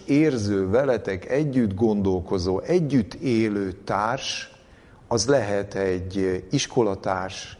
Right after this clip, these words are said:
egy padtárs, egy sporttárs, és még lehetne sorolni, hogy hányféle társunk van. Én még egyszer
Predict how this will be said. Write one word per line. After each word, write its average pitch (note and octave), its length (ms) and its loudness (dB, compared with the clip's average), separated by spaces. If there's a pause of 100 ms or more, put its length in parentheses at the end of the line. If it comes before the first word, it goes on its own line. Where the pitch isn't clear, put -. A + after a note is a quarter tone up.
(160)
egy F#2 280 -6
padtárs, G2 800 -2
egy E2 240 -10
sporttárs, - 1600 0 (300)
és C3 180 2
még C3 180 4
lehetne B2+ 460 2
sorolni, G#2 580 2
hogy F#2 220 -4
hányféle G2 600 -4
társunk E2 720 -6
van. A#2 320 -4 (800)
Én B2 400 4
még D3 240 4
egyszer A2+ 580 2